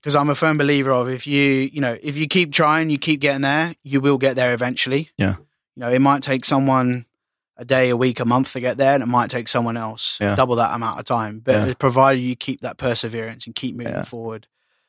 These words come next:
Speaker 1: um, you will, you can achieve whatever. You know, there's no, I think we are, we ourselves are the only people that put limitations on ourselves.
Speaker 2: Mm-hmm. Has there ever been a point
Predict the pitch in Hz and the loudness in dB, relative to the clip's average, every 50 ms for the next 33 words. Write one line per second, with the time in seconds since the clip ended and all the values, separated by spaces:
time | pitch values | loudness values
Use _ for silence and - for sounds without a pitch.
0 | _ _ - 113 110 107 107 107 107 107 104 104 104 104 - - - - - _ | _ _ -2 2 4 6 6 6 4 2 0 -2 -4 -6 -8 -10 -12 -14 -18 _
1 | _ 117 117 117 113 113 110 107 107 107 107 101 - _ 123 120 113 - 120 117 | _ -10 -8 -6 -6 -6 -6 -8 -10 -12 -14 -18 -20 _ -16 -14 -12 -10 -8 -8
2 | 113 - - 127 117 107 98 - 117 110 113 104 107 104 113 117 110 113 117 131 | -4 -2 -2 0 0 -2 -4 -6 -6 -6 -4 -4 -4 -6 -6 -6 -6 -6 -6 -6
3 | 131 135 147 143 143 143 139 139 131 127 127 - _ _ _ _ _ _ _ _ | 0 2 4 6 6 6 6 4 2 0 -2 -8 _ _ _ _ _ _ _ _
4 | 143 147 143 165 170 - - 147 151 156 156 151 151 143 139 135 - _ - 170 | -2 0 2 0 0 0 0 2 4 4 6 4 4 4 2 0 -4 _ -12 0
5 | 151 156 165 156 143 127 - - - 143 135 131 120 - 123 107 127 127 127 120 | 2 4 4 4 4 2 0 2 4 4 4 4 2 -2 -4 -4 -4 -6 -8 -6
6 | 120 131 120 120 117 110 - - 135 - 120 123 113 110 - - 117 117 - - | -6 -6 -6 -6 -8 -10 -10 -10 -10 -8 -6 -6 -6 -6 -8 -8 -8 -8 -8 -10
7 | 110 104 110 107 104 110 107 - 107 110 110 117 - - 98 98 98 101 - _ | -10 -10 -12 -14 -14 -10 -10 -8 -8 -8 -12 -14 -14 -10 -8 -8 -8 -8 -10 _
8 | _ _ _ _ _ _ _ _ _ _ _ _ _ 113 123 139 143 147 151 143 | _ _ _ _ _ _ _ _ _ _ _ _ _ 2 4 4 6 6 6 6
9 | 147 143 135 151 143 131 143 143 139 127 - - 135 131 117 101 101 101 - | 6 6 6 4 4 6 6 6 4 4 4 4 2 4 4 2 -2 -4 -6